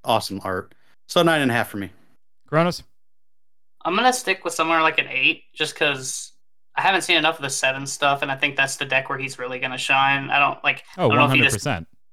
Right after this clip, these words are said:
Speaker 3: I don't know if he really just slide this guy in monks, you know?
Speaker 1: No.
Speaker 3: Um, so it's like, I'm, I'm gonna stick with, like, an eight now, but I think he has a lot of potential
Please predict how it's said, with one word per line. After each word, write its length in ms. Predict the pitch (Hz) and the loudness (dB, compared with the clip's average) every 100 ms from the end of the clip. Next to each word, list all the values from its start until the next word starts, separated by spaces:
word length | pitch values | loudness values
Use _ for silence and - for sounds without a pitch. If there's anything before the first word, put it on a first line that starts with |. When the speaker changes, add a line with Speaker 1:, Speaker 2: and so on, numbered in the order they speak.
| - | -2
Speaker 3:
I 40 | 180 | 4
don't 80 | 196 | 6
know 40 | |
if 60 | 190 | 6
he 80 | 180 | 4
really 220 | 175 165 | 4 4
just 180 | 160 - | 2 2
slide 260 | 143 143 | 4 4
this 140 | 143 - | 2 2
guy 180 | 156 | 2
in 100 | 139 | 2
monks, 520 | 131 135 135 - - - - - | 0 -4 -4 -12 -12 -14 -18 -10
you 120 | 139 | -6
know? 260 | 135 143 - - - | -6 -8 -16 -20 -12
Speaker 1:
No. 140 | 85 78 - - | -12 -12 -8 2
Speaker 3:
Um, 440 | 139 131 131 131 | 4 6 2 -2
so 180 | - - | -8 -4
it's 140 | 139 151 | -2 4
like, 340 | 139 127 - - - - | 4 2 -8 -20 -20 -2
I'm, 120 | 160 | 0
I'm 160 | 160 151 | 2 2
gonna 120 | 160 | 0
stick 220 | 147 160 | 0 -2
with, 80 | 165 | 0
like, 80 | 156 | -2
an 80 | 143 | 2
eight 160 | 143 | 2
now, 180 | 139 139 | 2 2
but 120 | 151 | 2
I 60 | 135 | 0
think 280 | - 147 143 | 0 -2 -2
he 160 | - | -2
has 180 | 143 143 | 0 0
a 60 | 135 | -2
lot 260 | 127 123 | -2 -4
of 100 | 123 | -4
potential 520 | - - 131 127 123 | -18 -14 -12 -10 -10